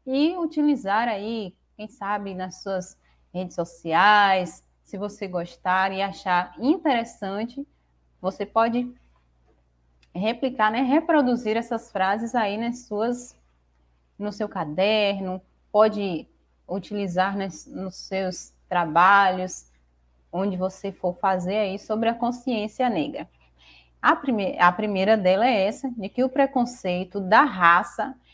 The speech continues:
é injusto e causa grande sofrimento às pessoas. E o que é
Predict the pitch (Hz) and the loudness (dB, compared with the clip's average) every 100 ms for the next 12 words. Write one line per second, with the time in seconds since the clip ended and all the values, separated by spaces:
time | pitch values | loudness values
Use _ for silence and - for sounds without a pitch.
0 | _ - 247 233 202 175 180 226 262 - | _ 0 2 2 0 -2 0 0 -2 -4
1 | 294 285 247 247 - 160 180 220 214 175 | -4 -2 -8 -6 0 2 2 -2 -4 -2
2 | 208 240 302 311 320 - 302 - 262 202 | 0 4 6 6 4 0 -4 -2 -4 -2
3 | 185 202 220 247 247 - 220 269 - - | -4 -4 -4 -8 -6 -4 -2 -2 -6 -6
4 | 247 247 247 - 180 170 151 - - - | -4 -4 -10 -4 -2 0 -2 -8 -16 -18
5 | _ _ _ _ _ _ _ _ _ _ | _ _ _ _ _ _ _ _ _ _
6 | _ _ _ _ _ _ _ _ _ - | _ _ _ _ _ _ _ _ _ -6
7 | 240 320 330 370 294 202 254 311 | 0 0 0 0 0 2 -2 -6